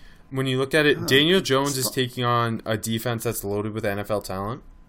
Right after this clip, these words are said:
Speaker 2: Does the A C C actually matter, though?
Speaker 1: No, no, not,
Speaker 2: No,
Speaker 1: no.
Speaker 2: it's
Speaker 1: We t-, already know that from our earlier talk. Virginia or Pitt is gonna win the Coastal. It doesn't matter. The A C C's,
Speaker 2: Miami's bad.
Speaker 1: um, but it's a, it's a
Speaker 2: Why are
Speaker 1: good
Speaker 2: they favored by so
Speaker 1: I don't know.
Speaker 2: much?
Speaker 1: Why did they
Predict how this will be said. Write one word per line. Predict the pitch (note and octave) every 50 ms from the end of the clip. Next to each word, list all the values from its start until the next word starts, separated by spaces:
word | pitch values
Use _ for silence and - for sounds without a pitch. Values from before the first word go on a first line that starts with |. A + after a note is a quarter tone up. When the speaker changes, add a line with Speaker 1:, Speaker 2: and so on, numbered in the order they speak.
| _ _ _ _ - _ - _ _ - - - - - - -
Speaker 2:
Does | - C3+ C3+
the | C#3+
A | B2+ A#2+
C | A2+ - -
C | - - B2+ A#2+ G#2
actually | G2+ G#2+ G#2 - A#2+ A2
matter, | G#2 G2 F#2+ G2 G2+ G2
though? | G2 D#3+
Speaker 1:
No, | F3+ D#3+ A#2 G#2+
no, | A2+ C3 C3 A2+
not, | A2 B2+ C3+ B2+ C3
Speaker 2:
No, | C#3+ C#3 A#2
Speaker 1:
no. | G#2
Speaker 2:
it's | G2 A2 A2+
Speaker 1:
We | B2 D3+ C#3+
t-, | A#2+ -
already | - C#3 C3+ D3 C#3 C3
know | B2 A#2+ A#2 A#2
that | A2 G2+ G2 F#2+
from | - A2 G#2
our | G2 G2 D2+
earlier | F#2 G2+ G2 G2 F#2+
talk. | F2 - F#2 F2 -
Virginia | - A2 G2+ A#2+ A#2+ C3+ C#3+ D3
or | C3+ B2+ B2
Pitt | - - - A#2+ G#2+
is | G2 F2+ - -
gonna | - A2+ G#2
win | G2 G2 G2
the | G2
Coastal. | - - G2+ G2 - - - - - - - - - - - - - -
It | - - - - - - -
doesn't | B2+ B2+ A#2 A#2 A2
matter. | F#2 G#2+ G#2 F#2+ E2 - - - - - -
The | - A2+
A | A2+
C | - -
C's, | C3 - - C3 B2+ - - -
Speaker 2:
Miami's | D#3+ G3 G3+ E3+ -
bad. | - G#2+ G#2 A2 B2 A#2+ A2 G#2 F#2+ - -
Speaker 1:
um, | C#3 C3 B2+ B2+ B2 A#2+ G#2 F2+ F2 - - - - - - - - - - - - - - - - - - - -
but | - F#3 F3
it's | F3 E3 - F#3+
a, | G3 G3
it's | G3+ F#3+ -
a | A3+ -
Speaker 2:
Why | C3+ E3
are | F#3+
Speaker 1:
good | G#3 F#3+
Speaker 2:
they | -
favored | - C3+ D3 G3 A#3+ G3
by | - G2+ F#2
so | F#2 G#2
Speaker 1:
I | A#2 B2+
don't | C3 B2 G#2+
know. | G2+ G2 G2
Speaker 2:
much? | G2+ - - - - - - - - - -
Speaker 1:
Why | B2 B2+ C3+
did | D3+ G3+ B3 -
they | E4+ F4